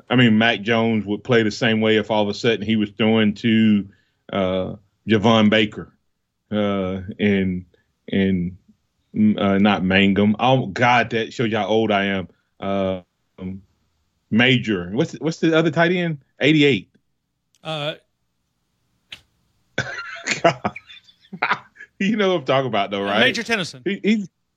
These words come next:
Speaker 1: Major Tennyson. I knew it was, like, an old
Speaker 2: Sorry,
Speaker 1: former
Speaker 2: sorry.
Speaker 1: player.
Speaker 2: I, I, I'm trying to say Major Ogilvy, but it, <laughs> I know he's been about
Speaker 1: Right. That's what I, I
Speaker 2: thirty-five
Speaker 1: had,
Speaker 2: years
Speaker 1: I
Speaker 2: ago.
Speaker 1: had, I couldn't get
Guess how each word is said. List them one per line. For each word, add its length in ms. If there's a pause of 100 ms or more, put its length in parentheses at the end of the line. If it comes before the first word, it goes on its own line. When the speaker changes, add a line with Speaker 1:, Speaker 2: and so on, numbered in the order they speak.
(340)
Speaker 1:
Major 440
Tennyson. 300
I 120
knew 180
it 40
was, 120
like, 320
an 140
old 200
Speaker 2:
Sorry, 280
Speaker 1:
former 160
Speaker 2:
sorry. 300
Speaker 1:
player. 460
Speaker 2:
I, 120
I, 100
I'm 220
trying 220
to 60
say 200
Major 340
Ogilvy, 480
but 180
it, 260
<laughs> 40
I 140
know 180
he's 280
been 120
about 240
Speaker 1:
Right. 320
That's 220
what 80
I, 40
I 40
Speaker 2:
thirty-five 240
Speaker 1:
had, 160
Speaker 2:
years 160
Speaker 1:
I 60
Speaker 2:
ago. 120
Speaker 1:
had, 140
I 80
couldn't 260
get 140